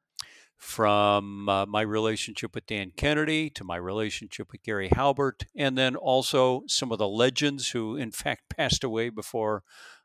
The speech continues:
uh, I was active in the industry. So if you'd like a copy of that, email me. I'll get your copy. No strings attached. It's my gift to you. Email me at michael at michaeljans dot com if you want a copy of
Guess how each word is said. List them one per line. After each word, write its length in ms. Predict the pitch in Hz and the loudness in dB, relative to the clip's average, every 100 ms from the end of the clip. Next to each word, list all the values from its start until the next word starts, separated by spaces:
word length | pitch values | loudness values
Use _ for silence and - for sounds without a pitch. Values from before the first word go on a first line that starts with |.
| _ | _
uh, 140 | 107 107 | -8 -6
I 140 | - 113 | -4 -4
was 200 | 107 107 | -4 -4
active 360 | 110 - 110 | -4 -6 -8
in 120 | 110 | -6
the 160 | 104 104 | -4 -4
industry. 480 | 101 90 - 82 - _ _ - _ | -4 -6 -8 -10 -14 _ _ -20 _
So 160 | - 120 | -6 -4
if 100 | 113 | -2
you'd 100 | 117 | 2
like 220 | 123 117 | 0 0
a 40 | |
copy 460 | 120 - 123 - 107 | -4 0 0 -2 -4
of 140 | 92 | -4
that, 260 | 92 87 - _ | -2 -2 -4 _
email 380 | 139 135 139 135 | -2 0 2 0
me. 460 | 127 127 120 120 - | 0 0 0 -2 -4
I'll 140 | 101 | -8
get 260 | - 131 143 | -6 -6 -6
your 80 | |
copy. 720 | - 123 120 - 113 113 113 127 | 0 2 2 0 -2 -2 -2 -2
No 180 | 117 117 | -2 -2
strings 360 | - 123 104 | -4 -6 -6
attached. 580 | 123 - 117 113 113 - | -4 0 0 0 -4 -8
It's 200 | 95 - | -8 -6
my 120 | 110 | -6
gift 320 | 101 117 - | -4 -6 -4
to 80 | - | -4
you. 380 | 107 107 104 104 _ - _ _ | 0 0 0 -4 _ -20 _ _
Email 300 | 131 123 117 | -2 0 0
me 160 | 110 101 | 0 -2
at 100 | 101 | -2
michael 520 | 104 110 - 117 - | -2 -4 0 -2 -2
at 220 | 110 95 233 156 | -4 -4 -6 -6
michaeljans 840 | 110 117 117 - 110 101 107 - | -6 -6 -8 -6 -6 -6 -8 -6
dot 260 | 107 98 101 - | -2 -2 -4 -4
com 480 | - 127 113 85 - _ _ | 0 2 0 -2 -8 _ _
if 100 | - | -10
you 80 | |
want 160 | 101 104 | -6 -6
a 40 | |
copy 600 | - 120 113 - 110 104 - _ _ _ - | -6 -4 -4 -4 -8 -10 -12 _ _ _ 0
of 640 | 127 110 95 113 147 - | 6 8 8 6 4 -2